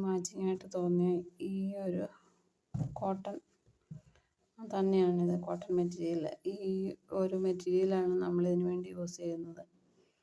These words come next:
ഇതുണ്ട്, ഈ ഡിസൈന് എന്താണ് പറയുന്നത് എന്നറിയാവുന്നവർ കമന്റ് ചെയ്യുക കേട്ടോ. നമുക്കിനി ഇത്, ആ, പഴയ ഇതിൻ്റെ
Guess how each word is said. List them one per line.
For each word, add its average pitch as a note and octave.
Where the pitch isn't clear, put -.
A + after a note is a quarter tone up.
ഇതുണ്ട്, A#3
ഈ A3+
ഡിസൈന് A#3
എന്താണ് G#3+
പറയുന്നത് F#3+
എന്നറിയാവുന്നവർ F3+
കമന്റ് F3
ചെയ്യുക E3+
കേട്ടോ. F3
നമുക്കിനി F3+
ഇത്, F#3
ആ, F#3
പഴയ E3+
ഇതിൻ്റെ F3+